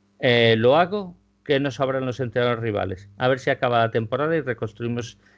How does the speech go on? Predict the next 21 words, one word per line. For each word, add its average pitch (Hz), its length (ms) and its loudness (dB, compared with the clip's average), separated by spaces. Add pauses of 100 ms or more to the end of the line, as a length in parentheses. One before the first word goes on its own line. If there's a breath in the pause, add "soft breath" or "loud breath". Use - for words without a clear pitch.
(120 soft breath)
el 120 160 2
equipo, 139 400 -2
porque 117 320 -2
de 113 220 2
la 113 120 0
forma 127 280 -2
actual 135 280 -2
no 131 100 -4
vamos 127 440 -4
a 127 120 -2
ninguna 113 460 0
parte, 95 380 -6 (320 soft breath)
ni 117 160 0
siquiera 123 400 2
para 123 160 2
mejorar 117 360 -2
el 107 60 -2
juego 143 320 -2
y 135 80 -2
coger 104 300 -6
experiencia. 92 640 -10